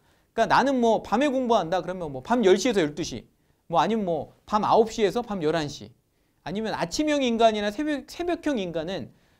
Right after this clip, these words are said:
뭐 아침 뭐 여섯 시에서 여덟 시. 딱 그 시간을 정해놓고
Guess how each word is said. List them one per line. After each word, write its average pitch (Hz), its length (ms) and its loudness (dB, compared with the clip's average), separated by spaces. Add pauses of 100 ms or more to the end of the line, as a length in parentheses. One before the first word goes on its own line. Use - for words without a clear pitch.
뭐 135 120 -2
아침 233 360 -4
뭐 185 160 0
여섯 180 220 0
시에서 226 240 -2
여덟 147 220 -2
시. - 220 -14 (320)
딱 330 180 6
그 262 120 0
시간을 269 400 0
정해놓고 202 800 -4